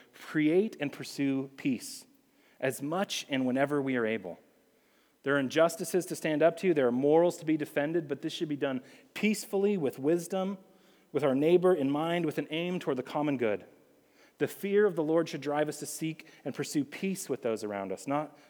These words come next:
conflict and strife. So today, we all come in here,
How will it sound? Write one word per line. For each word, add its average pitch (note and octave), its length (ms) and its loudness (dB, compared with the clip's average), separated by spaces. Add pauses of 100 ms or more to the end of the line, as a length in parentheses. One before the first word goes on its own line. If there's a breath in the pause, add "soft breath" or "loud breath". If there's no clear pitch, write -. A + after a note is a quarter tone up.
conflict B2+ 440 -6
and G#2+ 100 -10
strife. - 420 -8 (1800 soft breath)
So D3 140 -4
today, D3+ 320 0
we D#3 140 4
all D3 100 2
come C#3 200 -4
in C3+ 60 -4
here, C3+ 300 -2